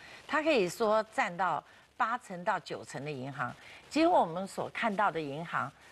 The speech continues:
大部分都应当属于是商业银行啊，它经营非常多的业务。那等等我会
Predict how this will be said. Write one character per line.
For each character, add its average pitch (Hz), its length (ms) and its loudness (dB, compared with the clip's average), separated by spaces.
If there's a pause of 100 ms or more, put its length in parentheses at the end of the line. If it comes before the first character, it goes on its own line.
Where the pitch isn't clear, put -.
(100)
大 285 160 0
部 208 120 -10
分 202 240 -6
都 185 180 -2
应 185 180 -8
当 185 220 -2
属 147 180 -10
于 123 240 -8
是 170 220 -6
商 190 280 -4
业 180 160 -6
银 131 220 -8
行 110 320 -8
啊， 127 160 -2 (320)
它 302 160 -2
经 294 220 -8
营 214 180 -4
非 262 220 -2
常 180 320 -4
多 196 220 0
的 175 100 2
业 165 260 2
务。 143 300 -2 (540)
那 196 420 2
等 208 280 0
等 202 220 2
我 120 120 -2
会 170 340 -2